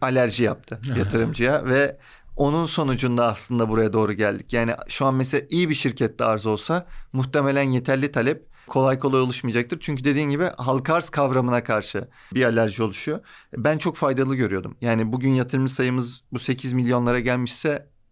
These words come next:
Speaker 1: bu sayede. Bugün işte aracı kurumlar yıllar sonra kar edebiliyorsa ve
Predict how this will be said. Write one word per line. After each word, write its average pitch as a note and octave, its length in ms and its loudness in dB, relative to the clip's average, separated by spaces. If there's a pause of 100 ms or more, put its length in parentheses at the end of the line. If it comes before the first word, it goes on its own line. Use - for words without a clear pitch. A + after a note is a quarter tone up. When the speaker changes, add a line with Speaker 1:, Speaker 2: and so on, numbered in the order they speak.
(140)
Speaker 1:
bu B2+ 120 0
sayede. - 540 -4 (420)
Bugün C3 420 2
işte C#3 380 0
aracı B2 380 0
kurumlar B2+ 500 0
yıllar B2+ 360 2
sonra B2+ 340 -2
kar B2 220 0
edebiliyorsa A#2+ 760 0 (280)
ve B2+ 400 0